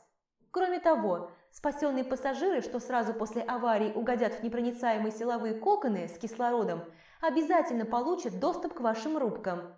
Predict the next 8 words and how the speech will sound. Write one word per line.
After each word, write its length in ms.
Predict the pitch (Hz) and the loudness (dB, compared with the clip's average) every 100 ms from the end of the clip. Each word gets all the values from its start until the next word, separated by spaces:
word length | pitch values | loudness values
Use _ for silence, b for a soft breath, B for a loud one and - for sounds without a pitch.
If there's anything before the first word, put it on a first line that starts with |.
| _ | _
Ну, 180 | 349 359 | -2 0
чтобы 260 | - 330 339 | 2 0 2
сказать 340 | 349 330 339 | 2 2 2
спасибо 680 | 339 370 381 277 185 175 170 226 | 2 0 0 -2 0 0 -2 -2
за 140 | 214 | 0
пережитые 680 | 220 214 214 349 349 359 - | 2 0 2 2 2 2 2
удивительные 760 | 285 285 220 220 233 233 240 | 4 4 2 2 2 2 0
эмоции». 720 | 254 233 170 - 170 151 - | 0 0 -2 -2 -2 -2 -6